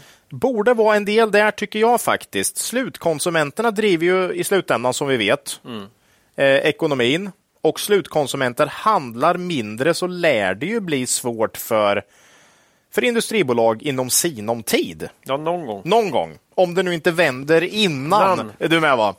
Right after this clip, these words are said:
Speaker 1: Mm.
Speaker 2: Mm.
Speaker 1: Nej, det är, det är svårt det här. Det, det hör, makro är ju svårt.
Speaker 2: Mm.
Speaker 1: Och det är därför vi br-, inte brukar fokusera på det här så, så mycket, va?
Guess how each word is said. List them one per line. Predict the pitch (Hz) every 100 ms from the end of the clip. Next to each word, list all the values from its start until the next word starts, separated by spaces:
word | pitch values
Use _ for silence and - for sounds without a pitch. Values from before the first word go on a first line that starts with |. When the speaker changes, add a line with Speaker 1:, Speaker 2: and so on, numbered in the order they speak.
| _
Speaker 1:
Mm. | 120
Speaker 2:
Mm. | 123
Speaker 1:
Nej, | 120
det | 127
är, | 123 -
det | 131
är |
svårt | - 143 127
det | 117
här. | 110
Det, | 101 127 120
det | 139
hör, | 127 123
makro | 139 147 - 156 160
är | 123 98
ju | 170
svårt. | - 113 87 127
Speaker 2:
Mm. | 127 113 110 - - -
Speaker 1:
Och | -
det | 113
är |
därför | 117 101 117
vi | 113
br-, | 113 123 -
inte | 143 113
brukar | 117 110
fokusera | - - 117 104
på | -
det |
här | 92
så, | - 98
så | -
mycket, | 101 92 90
va? | 80